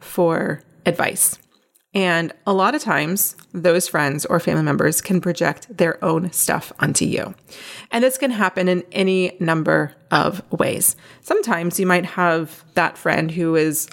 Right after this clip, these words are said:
always single and is fearful of all of their friends coupling off, leaving them alone,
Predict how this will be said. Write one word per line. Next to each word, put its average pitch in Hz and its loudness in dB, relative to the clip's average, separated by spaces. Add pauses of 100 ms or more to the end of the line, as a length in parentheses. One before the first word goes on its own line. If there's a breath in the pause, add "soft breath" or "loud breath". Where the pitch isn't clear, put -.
(120)
always 160 0
single 156 0
and 160 0
is 156 0
fearful 180 0
of 165 0
all 165 0
of 156 -6
their 190 2
friends 156 -2
coupling - -2
off, 143 0
leaving 160 0
them 156 0
alone, - 0